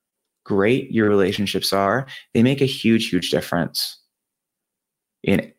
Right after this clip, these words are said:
everything in your life. So what would twenty twenty-one be like if your relationships were ten percent better? And is that something you're committed to doing?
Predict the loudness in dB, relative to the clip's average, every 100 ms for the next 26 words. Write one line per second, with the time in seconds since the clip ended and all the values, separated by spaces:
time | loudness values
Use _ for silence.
0 | -4 0 2 2 2 2 2 0 -2 0
1 | 2 2 0 -2 _ -4 0 2 2 0
2 | 0 0 0 -2 -6 -14 -20 _ _ _
3 | _ _ _ _ _ _ _ _ _ -10
4 | 0 2 2 2 2 0 2 2 2 4
5 | 4 4 2 -2 -2 -2 0 -2 -6 -8
6 | -6 -4 -4 -6 -4 -4 -2 -4 -8 _
7 | _ _ _ _ _ _ -4 0 0 0
8 | 2 2 2 0 0 0 0 0 -2